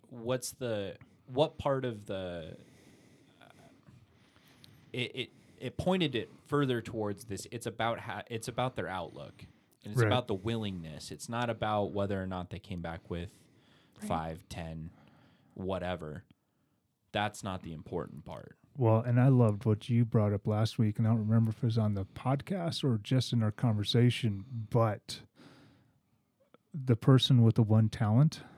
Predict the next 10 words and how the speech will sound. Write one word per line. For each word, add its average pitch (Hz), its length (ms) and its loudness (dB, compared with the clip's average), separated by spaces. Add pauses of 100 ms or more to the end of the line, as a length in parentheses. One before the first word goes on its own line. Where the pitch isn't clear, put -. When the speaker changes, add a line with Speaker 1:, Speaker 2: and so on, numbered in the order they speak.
(240)
Speaker 1:
Mm-hmm. 87 220 -12 (1200)
Speaker 2:
they 110 160 4
could 113 300 4
have 98 320 0 (840)
gone 101 240 -2
out 98 240 -2
immediately 98 800 -6 (800)
and 101 160 0
invested. 95 760 -8 (460)
Speaker 1:
Mm-hmm. 107 200 -6